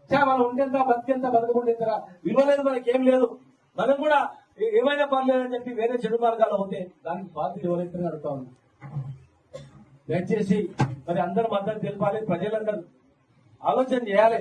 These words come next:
ఈ సమయం పోతే మళ్ళా రాదు, గుర్తుపెట్టుకోండి. మళ్ళా బానిస బతుకులు తప్ప ఇంకేం రాదు. తెలంగాణ ఉద్యమం ఎట్లయితే నైన్త్ డిసెంబర్ పెరగ వచ్చిన తర్వాత ఐక్యం ఎట్లయిందో, ఇవాళ నైన్త్ జీవో ఐక్యం పోయిన తర్వాత కూడా గట్లే కావాలి. అదే తరహా ఉద్యమం జరగాలి.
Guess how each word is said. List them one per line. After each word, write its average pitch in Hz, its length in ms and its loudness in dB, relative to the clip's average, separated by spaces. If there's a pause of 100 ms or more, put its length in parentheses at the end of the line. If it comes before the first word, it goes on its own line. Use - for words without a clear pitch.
(360)
ఈ - 40 -4
సమయం 247 360 2
పోతే 240 200 4
మళ్ళా 208 220 2
రాదు, 202 200 2
గుర్తుపెట్టుకోండి. 185 600 -2 (200)
మళ్ళా 214 240 0
బానిస 226 280 2
బతుకులు 220 320 -4
తప్ప 208 80 -4
ఇంకేం 185 260 -4
రాదు. 165 200 -2 (760)
తెలంగాణ 233 420 2
ఉద్యమం 233 280 2
ఎట్లయితే 240 320 0
నైన్త్ 226 360 -2
డిసెంబర్ 240 360 2
పెరగ 220 280 -2
వచ్చిన - 160 -2
తర్వాత 226 540 4 (340)
ఐక్యం 240 240 0
ఎట్లయిందో, 240 680 2 (460)
ఇవాళ 208 160 0
నైన్త్ 277 420 -2
జీవో 294 220 4
ఐక్యం 262 200 -4
పోయిన 262 200 2
తర్వాత 240 240 2
కూడా 240 180 0 (120)
గట్లే 247 280 0
కావాలి. 208 500 0 (260)
అదే 202 180 -2
తరహా 196 280 -2
ఉద్యమం 190 360 -4
జరగాలి. 175 480 -2